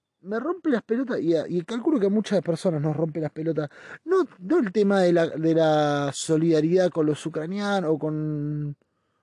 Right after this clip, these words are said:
con los ucranianos, o de la, o del, o de coso, o de decir, "Che, qué ca-, qué mierda lo que pasa en estas familias que están ahí, que medio que sin comerla ni beberla están, eh, ligando esa". No, no, no digo eso.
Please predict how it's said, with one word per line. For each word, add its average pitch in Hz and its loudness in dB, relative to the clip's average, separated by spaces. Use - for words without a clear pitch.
con - -8
los 160 -2
ucranianos, 190 2
o 165 2
de 156 4
la, 151 4
o 139 2
del, 135 0
o 143 0
de 151 2
coso, 165 0
o 147 4
de 151 4
decir, 170 -2
"Che, 170 0
qué 156 -6
ca-, 135 -10
qué 156 -12
mierda 170 2
lo 131 0
que 120 -6
pasa 151 -8
en 139 -4
estas 139 -10
familias 143 -2
que 120 -8
están 135 -8
ahí, 143 -2
que 117 -4
medio 139 2
que 123 -4
sin 143 -4
comerla 147 4
ni 135 2
beberla 151 4
están, 135 -2
eh, 110 0
ligando 135 2
esa". 117 -6
No, 143 -4
no, 165 2
no 165 0
digo 175 6
eso. 120 -2